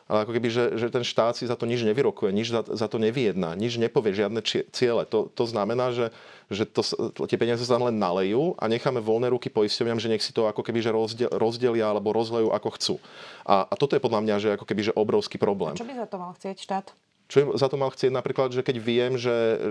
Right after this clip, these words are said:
Speaker 1: že mám niektoré odbornosti, ktoré, dajme tomu, si len dispenzarizujú, teda točia si nejakých pacientov dlhodobejšie a chcem, aby prijímal nových, tak napríklad ako štát môžem požadovať, že vy poisťovne chceme, aby teda si liečili nových pacientov. Alebo, alebo napríklad máme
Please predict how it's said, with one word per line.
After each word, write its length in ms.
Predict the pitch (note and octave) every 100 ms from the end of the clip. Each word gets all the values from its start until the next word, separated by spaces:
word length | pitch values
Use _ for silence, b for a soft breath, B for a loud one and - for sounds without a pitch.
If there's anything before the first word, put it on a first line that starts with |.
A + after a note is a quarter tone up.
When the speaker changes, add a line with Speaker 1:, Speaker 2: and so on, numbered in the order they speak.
| A2
Speaker 1:
že 320 | A2+ A2 A2
mám 240 | A2 A#2
niektoré 320 | A#2 A2+ B2
odbornosti, 480 | G#2+ A2 A#2+ A#2+ -
ktoré, 240 | A2+ A#2+ A2
dajme 240 | A2 G#2+
tomu, 160 | A2+ A2
si 80 |
len 160 | A#2 G#2+
dispenzarizujú, 720 | G#2 - A2+ A2 A2 A2 G#2+
teda 240 | G#2 G#2+ G2
točia 320 | A2 - A#2
si 160 | A2
nejakých 240 | G#2+ G2+ -
pacientov 480 | G2 - A2 A2 G2+
dlhodobejšie 720 | G2 A2+ B2 C#3 - D#3 D#3+
a 320 | - - - -
chcem, 80 | B2
aby 160 | A#2
prijímal 320 | G#2+ A#2 A#2
nových, 400 | G2 G2 D3 - - b b b
tak 160 | -
napríklad 320 | A#2 A2+ C3 A#2+
ako 160 | A#2+
štát 320 | C3+ - A2+
môžem 320 | B2 A2+ C#3 A#2+
požadovať, 480 | G#2+ A#2 A#2+ A2+
že 40 | A2
vy 80 | A#2
poisťovne 480 | A2 A2 - B2 B2 -
chceme, 240 | B2+ A#2+
aby 160 | A2+ A#2+
teda 160 | A#2+ A#2
si 160 | - A2+
liečili 240 | A2 B2+
nových 240 | A#2+ B2
pacientov. 560 | C#3 C#3+ D3 A#2 E2 E2 -
Alebo, 320 | G#2 G#2 G#2 B B
alebo 320 | B G#2+ A2 A2
napríklad 320 | A2 B2+ A#2
máme 400 | G#2+ A#2 B2